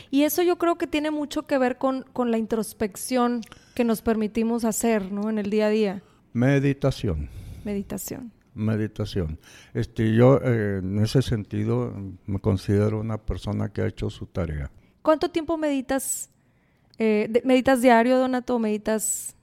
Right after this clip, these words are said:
Speaker 2: Interesante pregunta, porque, mm, eh, se acostumbra a eso. Eh, yo escucho a la gente decir, este, "Hoy en la tarde voy a meditar".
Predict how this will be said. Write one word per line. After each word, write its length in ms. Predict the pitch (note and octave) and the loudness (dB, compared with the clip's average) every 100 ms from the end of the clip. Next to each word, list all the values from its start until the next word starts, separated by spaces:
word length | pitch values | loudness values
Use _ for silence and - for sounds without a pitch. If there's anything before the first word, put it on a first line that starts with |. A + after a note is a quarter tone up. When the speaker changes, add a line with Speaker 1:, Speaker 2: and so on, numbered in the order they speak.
| _ - | _ -2
Speaker 2:
Interesante 600 | - G#2+ F#2+ A2 A2+ A2 | 2 2 0 -2 -2 -4
pregunta, 540 | - G2+ G2+ G2+ G#2 | -2 -2 -2 -2 -4
porque, 600 | - G2 F2+ - G2+ F#2 | -4 -8 -8 -6 -2 -2
mm, 240 | E2+ E2 E2 - - _ | -2 -8 -14 -20 -20 _
eh, 100 | - | -4
se 140 | F#2+ A2 | 0 0
acostumbra 560 | - G2 - A2+ A2+ | -2 -2 -2 0 2
a 80 | G#2+ | 2
eso. 320 | A2 - G2+ - | 0 0 -2 -2
Eh, 440 | G2+ G2+ F#2+ F#2+ | -2 -2 -2 -2
yo 100 | G2+ | 0
escucho 380 | A#2 - A#2+ - | -2 -2 -4 0
a 40 | G#2+ | 0
la 120 | G2 | 0
gente 300 | A2+ A2 A2+ | -2 -2 -2
decir, 420 | G2 F#2+ A2 A2 | -2 0 -2 -2
este, 300 | F#2+ - G2+ | -4 -4 0
"Hoy 160 | A2 D3 | 2 2
en 80 | C#3+ | 0
la 80 | B2 | -2
tarde 220 | B2 B2 | -4 -2
voy 200 | A#2+ A#2+ | -2 -2
a 40 | |
meditar". 580 | A#2 F#2+ F2 - F#2+ | -2 -2 -4 -4 -4